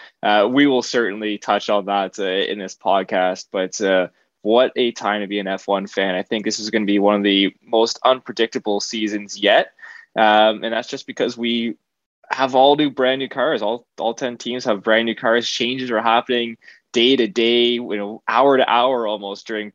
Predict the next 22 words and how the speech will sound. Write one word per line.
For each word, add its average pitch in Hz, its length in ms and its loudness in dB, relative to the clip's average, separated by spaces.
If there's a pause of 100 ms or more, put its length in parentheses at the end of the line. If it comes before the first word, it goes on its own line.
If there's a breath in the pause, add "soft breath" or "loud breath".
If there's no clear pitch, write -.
(160)
preseason 104 480 -8
testing. 98 420 -2
So 101 220 0
lots 113 340 2
to - 60 -10
keep - 280 -6
up 113 220 2
on, 110 320 4 (300 soft breath)
and 107 120 -4
I'm 101 100 -4
sure 113 160 -4
there 113 80 -2
are 113 40 -2
gonna 107 120 -4
be 101 40 -4
lots 98 220 0
of 107 60 -4
innovations 98 540 -6
happening 95 340 -4
down 90 180 -2
the 95 60 -8
future. - 380 -10